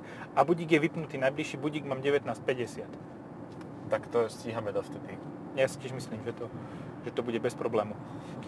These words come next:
Speaker 1: A
Speaker 2: Aj keď tie podcasty niekedy bývajú naozaj veľmi dlhé, ale teda, no. Tie, ktoré sú dlhé, tie sa sami vypnú, zmažú.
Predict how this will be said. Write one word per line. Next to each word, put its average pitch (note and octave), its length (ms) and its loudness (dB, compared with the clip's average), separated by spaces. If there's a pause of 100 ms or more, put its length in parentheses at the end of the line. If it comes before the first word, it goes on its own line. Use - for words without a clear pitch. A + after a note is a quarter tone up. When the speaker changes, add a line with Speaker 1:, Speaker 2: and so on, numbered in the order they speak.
(400)
Speaker 1:
A B2 120 -2 (540)
Speaker 2:
Aj C#3 140 12
keď D3+ 140 4
tie C#3+ 120 4
podcasty C#3 420 8
niekedy C3 280 2
bývajú B2 300 10
naozaj B2+ 280 10
veľmi D#3+ 240 10
dlhé, F3+ 380 10 (400)
ale B2 420 12 (160)
teda, A2 360 6
no. G2+ 120 2 (540)
Tie, F3+ 160 4
ktoré G3 320 8
sú F3+ 100 2
dlhé, D#3+ 220 8
tie D#3 100 0
sa D3 120 -4
sami C3 400 2
vypnú, A#2+ 320 -4
zmažú. G2+ 340 -2